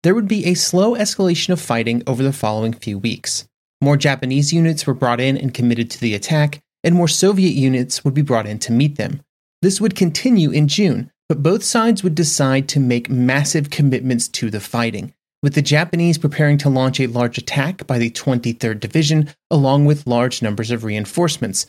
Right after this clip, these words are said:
including the commitment of over two-thirds of all of the armored assets available to the Kwantung Army. Throughout all of June, planning and preparations would be done, while at the same time air operations were launched by both sides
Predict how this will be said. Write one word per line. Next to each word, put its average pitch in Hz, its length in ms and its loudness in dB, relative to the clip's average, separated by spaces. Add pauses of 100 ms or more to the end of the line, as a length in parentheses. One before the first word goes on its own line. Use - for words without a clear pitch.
(200)
including 196 420 2
the 185 60 4
commitment 156 520 2
of 147 160 0
over 135 220 0
two-thirds 156 720 0
of 127 80 0
all 156 260 0
of 147 120 0
the 147 200 -2
armored 175 480 2
assets 151 600 -2 (240)
available 123 480 2
to - 100 -6
the 135 100 -2
Kwantung 107 560 -6
Army. 139 380 0 (540)
Throughout 185 220 4
all 220 280 4
of 202 100 2
June, 135 460 0
planning 170 400 2
and 180 100 -2
preparations 135 600 0
would 120 140 -2
be 113 100 -6
done, 117 400 -2 (240)
while 165 160 4
at 151 80 2
the 156 80 2
same 180 320 0
time 147 380 2
air 185 280 2
operations 135 560 0
were 127 120 -2
launched 110 340 -4
by 123 80 2
both 127 300 -2
sides 113 480 -4